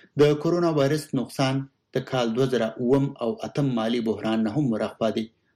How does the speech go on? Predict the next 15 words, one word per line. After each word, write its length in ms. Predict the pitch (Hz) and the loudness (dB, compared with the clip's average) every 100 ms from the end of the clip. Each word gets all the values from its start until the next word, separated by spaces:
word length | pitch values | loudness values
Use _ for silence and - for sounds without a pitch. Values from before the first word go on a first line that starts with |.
| - | -2
ځکه 160 | 156 156 151 | -2 0 -2
چې 80 | 151 151 | -2 -4
اوسنی 320 | - 120 123 110 | -4 -2 0 -2
بحران 400 | 104 127 135 135 - _ 139 | 0 0 0 -2 -10 _ -2
د 20 | 135 | 0
هر 80 | 160 156 | 0 0
کور 180 | 151 139 127 | 0 2 0
وس 160 | 113 104 | -2 -6
طاقت، 340 | 98 - 135 - _ _ _ - | -4 -2 -4 -6 _ _ _ -2
کاروبارونه، 640 | 117 107 107 107 131 127 123 - _ _ _ 117 | 0 0 2 2 2 0 -2 -12 _ _ _ -2
مالیاتي 500 | 110 107 107 101 143 131 | 0 0 0 0 -4 -2
ادارې 360 | 113 110 117 131 135 _ _ _ 151 | 0 2 2 0 -2 _ _ _ 0
او 60 | 151 | 4
ټول 120 | 196 156 | 4 4
مارکیټونه 520 | 110 107 113 - 117 | 2 -4 -8 -2 -2